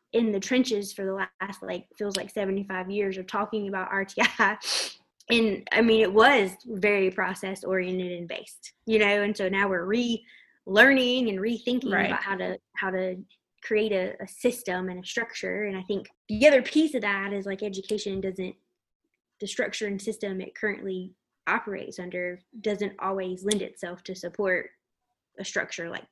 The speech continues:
Speaker 1: this, you know what I mean, that we're talking about in a system.
Speaker 2: Mm-hmm.
Speaker 1: So there is,
Speaker 2: Yeah.
Speaker 1: like, tension between that of, like, how do you make that, how do you make that work, you know?
Speaker 2: Yeah, no, I definitely, and, and I think, like, I think you're exactly right. I think one of the things sometimes when I think about M T S S is it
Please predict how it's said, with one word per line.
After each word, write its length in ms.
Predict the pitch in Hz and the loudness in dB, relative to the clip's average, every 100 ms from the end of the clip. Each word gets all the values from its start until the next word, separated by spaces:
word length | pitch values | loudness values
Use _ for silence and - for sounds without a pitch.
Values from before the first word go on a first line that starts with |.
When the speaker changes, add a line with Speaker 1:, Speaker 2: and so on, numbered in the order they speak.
| - | -16
Speaker 1:
this, 200 | - - | -16 -4
you 140 | 240 | 2
know 60 | 233 | 4
what 60 | 226 | 6
I 40 | |
mean, 160 | 220 202 | 4 2
that 140 | - | -2
we're 120 | 190 | -4
talking 380 | 185 185 - - | -8 -12 -14 -12
about 240 | - - - - | -12 -12 -14 -10
in 80 | |
a 60 | 190 | -8
system. 320 | 202 202 214 | -6 -6 -4
Speaker 2:
Mm-hmm. 840 | 180 185 208 _ _ _ _ _ - - - | -4 -4 -6 _ _ _ _ _ -20 -20 -2
Speaker 1:
So 100 | 269 | 8
there 80 | 247 | 10
is, 220 | 214 190 | 12 10
Speaker 2:
Yeah. 20 | |
Speaker 1:
like, 160 | 202 202 - _ - | 8 0 -6 _ 0
tension 300 | 320 190 160 | 0 0 -6
between 320 | 170 - 165 | -8 -8 -8
that 260 | - 123 - | -6 -4 -4
of, 100 | 190 | -2
like, 320 | 185 - - _ _ _ | -2 -4 -12 _ _ _
how 120 | - | -8
do 60 | 196 | -4
you 140 | 196 | -4
make 240 | 190 185 185 | -2 -4 -6
that, 100 | - | -12
how 60 | - | -6
do 20 | |
you 80 | 214 | -4
make 100 | 220 | -4
that 160 | 196 185 | -6 -4
work, 280 | 190 - - | -4 -6 -8
you 100 | 208 | -4
know? 180 | 190 214 - _ _ _ - | -2 -2 -6 _ _ _ -8
Speaker 2:
Yeah, 380 | 208 190 185 - | 2 4 4 2
no, 160 | 202 202 | 4 6
I 100 | 208 | 6
definitely, 300 | 220 240 - | 6 6 6
and, 200 | 202 202 202 | 6 6 6
and 140 | 208 | 8
I 60 | 202 | 6
think, 340 | - - 190 | 4 0 2
like, 160 | 190 175 | 4 4
I 80 | 185 | 2
think 200 | 202 185 | 0 0
you're 100 | 185 | 0
exactly 420 | 180 180 175 190 | 0 0 0 0
right. 180 | 185 180 | 2 4
I 120 | 190 | 2
think 220 | 190 185 | 0 0
one 120 | 196 196 | 2 4
of 80 | |
the 80 | 190 | 2
things 220 | 190 185 | 0 -2
sometimes 340 | - 185 190 180 | -4 -4 -2 -2
when 120 | 180 | -4
I 20 | |
think 160 | 180 185 | -2 -2
about 220 | 180 175 | 0 0
M 100 | 180 | -2
T 160 | 180 180 | -2 -4
S 160 | 185 | 0
S 220 | 180 185 | 0 0
is 120 | 190 185 | -2 -2
it 180 | 170 | -4